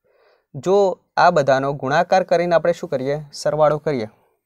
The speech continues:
તો નિશ્ચાયકનું મૂલ્ય મળે. શું મળે? નિશ્ચાયકનું મૂલ્ય. પરફેક્ટ. નિશ્ચાયકનું મૂલ્ય મળે.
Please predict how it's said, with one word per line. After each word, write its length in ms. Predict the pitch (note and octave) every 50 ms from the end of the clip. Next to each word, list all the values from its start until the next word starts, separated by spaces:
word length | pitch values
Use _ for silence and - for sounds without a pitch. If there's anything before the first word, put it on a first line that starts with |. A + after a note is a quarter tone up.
| _ _ _ _ _ _ _ _ _ -
તો 100 | F3+ F#3+
નિશ્ચાયકનું 720 | F#3+ F#3 - - - G3 F#3+ F3+ - - E3 D#3 D#3 D#3
મૂલ્ય 220 | C3+ B2 B2 B2
મળે. 220 | B2 B2 A2+ G2 F2+ - _ _ _ _ _ _ -
શું 120 | D3 C#3
મળે? 240 | C3+ C3 C3+ D3 D#3 - _ _ C#3
નિશ્ચાયકનું 680 | B2+ B2 - - - A#2+ A#2+ B2 B2 B2+ C3 D3+ D#3+ - _ _ -
મૂલ્ય. 280 | A#2+ A2+ - - - - _ _ _ _ _ _ _ _ _ _ _ _ _ _ -
પરફેક્ટ. 360 | C#3 C3+ - D3+ B2+ - - _ _ _ _ _ _ _ _ _ _ _ _ _ _ _ _ _ _ -
નિશ્ચાયકનું 2500 | D3 D#3 D3+ - _ - D3+ C3+ B2+ B2+ B2 B2 B2 - C3 B2 A#2 A#2 _ _ _ _ _ _ _ _ _ _ _ _ _ _ _ _ _ _ _ _ _ _ _ _ - B2+ B2+ B2+ B2+ B2+ C3 C#3 D#3 - _ _ _ _ _ _ _ - _ _ -
મૂલ્ય 680 | D#3 D3+ D3 C#3+ C3+ B2 B2 B2 B2 B2 B2+ C3+ C#3 - _ _ _ _ _ _ _ _ -
મળે. 300 | B2 A#2+ G#2+ G2 - -